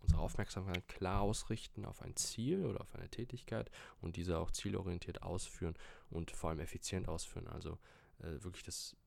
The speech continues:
das Wesentliche an dieser Tätigkeit ausführen. Und das sind im Durchschnitt gewesen zwischen ein und zwei Stunden von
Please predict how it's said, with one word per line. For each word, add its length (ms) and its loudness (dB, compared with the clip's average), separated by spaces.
das 200 -2
Wesentliche 480 4
an 60 0
dieser 180 -2
Tätigkeit 460 -6
ausführen. 360 -8
Und 100 0
das 120 2
sind 340 -4
im 120 -12
Durchschnitt 420 0
gewesen 420 0
zwischen 280 -2
ein 220 2
und 180 -2
zwei 240 -4
Stunden 440 -8
von 320 -2